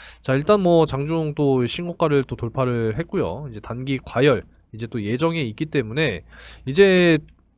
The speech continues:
어느 정도는 좀 단타 세력이 들어올 수가 없기 때문에 좀 진정이 되지 않을까라고 생각을 하고 있습니다. 일단 단기 과열이 걸리면 삼십 분에 한 번씩 이제 단일가로 체결이 되기 때문에 단타 세력이 답답해서 못 들어오죠. 그래서 결국에는 좀 조정,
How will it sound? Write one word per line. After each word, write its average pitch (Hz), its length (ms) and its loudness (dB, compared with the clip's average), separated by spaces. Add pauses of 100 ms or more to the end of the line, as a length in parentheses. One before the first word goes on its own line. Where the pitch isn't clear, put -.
(220)
어느 156 220 0
정도는 160 360 -2
좀 151 160 -6
단타 143 240 4
세력이 156 580 8
들어올 139 300 4
수가 151 220 -2
없기 123 240 -2
때문에 135 480 -6
좀 127 160 -12
진정이 170 680 -4
되지 123 280 -6
않을까라고 107 880 -8
생각을 113 400 -10
하고 131 160 -10
있습니다. 95 480 -12 (340)
일단 127 240 -2
단기 143 300 -4
과열이 156 340 2
걸리면 127 540 -4
삼십 151 260 -12
분에 156 160 -8
한 151 100 -8
번씩 156 420 -6
이제 113 160 -10
단일가로 139 760 -4
체결이 151 340 -6
되기 117 220 -12
때문에 104 500 -10 (360)
단타 139 260 -10
세력이 190 260 -4
답답해서 170 480 -6
못 110 180 -8
들어오죠. 147 600 -6
그래서 104 180 -16
결국에는 131 380 -8
좀 123 160 -10
조정, 117 400 -6